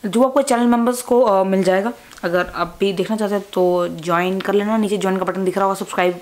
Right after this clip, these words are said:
button दबाने के बाद, ठीक है जी। And, अ, मैं बताता हूँ एनएमआईएमएस के experience कैसा रहा मेरा interview का। So, पहले तो वैट पीआई की बात कर लेते हैं। So, अ, मेरा panel था एट थर्टी का and around eight twenty, ट्वेंटी फ़ाइव के आसपास शुरू हो गया था।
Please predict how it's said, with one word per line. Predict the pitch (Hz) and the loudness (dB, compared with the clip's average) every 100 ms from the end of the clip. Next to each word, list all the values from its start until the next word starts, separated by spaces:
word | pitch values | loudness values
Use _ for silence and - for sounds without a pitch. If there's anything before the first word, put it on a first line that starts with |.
| - | -4
button | 196 196 196 | -2 0 0
दबाने | 190 190 196 | 0 0 0
के | 185 | 0
बाद, | 180 185 196 - - - - - | 0 0 -4 -12 -18 -16 -18 -4
ठीक | 208 | 0
है | 240 | 2
जी। | 240 | 0
And, | 233 - - - - 180 175 170 170 | -4 -8 -10 -12 -4 0 2 2 2
अ, | 165 170 170 175 | 2 2 0 0
मैं | 196 196 | 0 0
बताता | 185 185 208 | 0 0 0
हूँ | 208 | 0
एनएमआईएमएस | 202 202 202 | 0 -2 -4
के | 220 | -6
experience | - 208 - 202 190 190 | -6 -8 -4 -2 0 -2
कैसा | 185 175 | -2 -2
रहा | 175 | -2
मेरा | 175 175 | -2 -2
interview | 165 170 | 0 0
का। | 170 190 - _ _ _ _ _ _ _ - - - - - - | -2 -6 -10 _ _ _ _ _ _ _ -16 -14 -14 -14 -18 -10
So, | 240 | -2
पहले | 240 254 | 2 2
तो | 254 | 2
वैट | 233 208 214 | 2 2 0
पीआई | 208 233 226 | 2 2 2
की | 233 | 2
बात | 208 185 | 2 0
कर | - | 0
लेते | 175 175 190 | 0 2 0
हैं। | 220 - - - - - - | 0 -6 -18 -14 -14 -14 -2
So, | 220 214 | 2 2
अ, | |
मेरा | 208 220 233 | 4 2 2
panel | 233 233 | 2 2
था | 233 | 0
एट | 247 220 - | 0 0 -2
थर्टी | 190 196 | 0 0
का | 190 226 | 2 2
and | 214 214 | 0 0
around | 220 214 220 | 2 2 0
eight | - 220 220 - | 2 2 0 -2
twenty, | 220 214 208 214 220 | 0 2 2 0 0
ट्वेंटी | 214 208 | 0 0
फ़ाइव | 208 226 | 0 0
के | |
आसपास | 202 240 | -2 -2
शुरू | - 220 | 0 2
हो | 190 | 2
गया | 165 151 | 2 0
था। | 147 147 | -4 -8